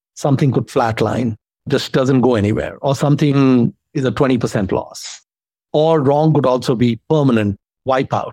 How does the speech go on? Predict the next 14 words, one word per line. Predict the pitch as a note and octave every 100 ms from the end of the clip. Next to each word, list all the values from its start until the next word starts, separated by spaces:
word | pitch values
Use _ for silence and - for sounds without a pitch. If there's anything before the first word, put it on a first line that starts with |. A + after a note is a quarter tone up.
| -
zero | B2 C3 C3 G2 B2+
on | B2 G#2
that. | G#2+ - -
And | D3+ C#3+
it's, | D#3 D#3+ -
all | E3 F#3
of | E3+
those | D3 C#3 A#2+ -
are | C3+ B2+
mistakes. | B2 - C#3+ - - - _ _ _ _ _ -
Three | G#3+ B3+
bets | G3 F#3 -
could | - C3+
work | A2+ C3+ D#3 A#2+ A#2 -